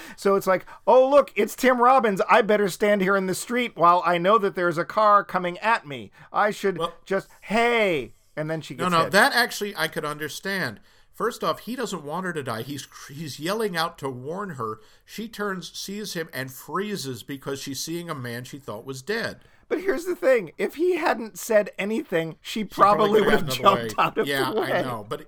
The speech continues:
Speaker 2: but I don't think it was intentional.
Speaker 1: But even still,
Speaker 2: I
Speaker 1: it's like you said, it's like he's adjacent to murder. He doesn't
Speaker 2: Yeah.
Speaker 1: commit it, and he's not an accessory. He's just sort of there, and it happens. It's
Speaker 2: And it
Speaker 1: just
Speaker 2: just, none of that makes sense.
Speaker 1: No,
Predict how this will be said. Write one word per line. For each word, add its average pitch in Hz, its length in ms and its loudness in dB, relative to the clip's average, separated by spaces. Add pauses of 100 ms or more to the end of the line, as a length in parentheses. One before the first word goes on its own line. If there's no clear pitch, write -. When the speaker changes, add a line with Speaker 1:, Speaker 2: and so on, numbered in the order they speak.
(120)
Speaker 2:
but 175 240 -8
I 165 60 -2
don't 175 160 -4
think 160 140 -4
it 151 80 -6
was 131 100 -6
intentional. 123 640 -10 (120)
Speaker 1:
But 240 120 -2
even 302 200 -4
still, 294 240 0
Speaker 2:
I - 20 4
Speaker 1:
it's 254 140 0
like 247 180 2
you - 60 -2
said, 285 260 2
it's 202 180 -2
like 202 140 0
he's 202 240 -4
adjacent 180 640 -2
to - 80 -6
murder. 147 400 0
He - 160 -8
doesn't 151 380 -4
Speaker 2:
Yeah. 120 80 -4
Speaker 1:
commit 175 340 2
it, 165 220 2 (280)
and 160 120 -2
he's 156 140 -4
not 175 280 2
an 160 80 -2
accessory. 170 640 0
He's 170 240 -4
just - 240 -6
sort 175 160 2
of 170 220 -2 (260)
there, 156 720 4 (160)
and 151 180 2
it 151 200 -4
happens. 120 840 0
It's - 180 -4
Speaker 2:
And - 100 -6
it 381 40 -8
Speaker 1:
just 240 160 -8
Speaker 2:
just, - 340 -8
none 196 240 -4
of 180 140 -4
that 143 200 -2
makes 117 280 -10
sense. 98 360 -12
Speaker 1:
No, 202 520 0